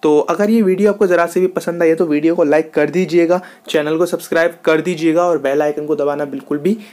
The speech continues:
ना भूलें दोस्तों। बहुत जल्द मिलेंगे हम आपको नेक्स्ट वीडियो में ऐसी ही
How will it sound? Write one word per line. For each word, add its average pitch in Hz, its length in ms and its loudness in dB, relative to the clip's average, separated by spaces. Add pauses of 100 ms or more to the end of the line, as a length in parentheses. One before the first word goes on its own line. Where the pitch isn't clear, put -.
(140)
ना 151 200 0
भूलें 151 300 -4
दोस्तों। 147 360 -2 (320)
बहुत 160 340 0
जल्द 190 200 0
मिलेंगे 175 340 0
हम 185 120 0
आपको 160 240 -2
नेक्स्ट 151 380 -6
वीडियो 151 240 -2
में 151 120 -6
ऐसी 135 380 -4
ही 180 140 -4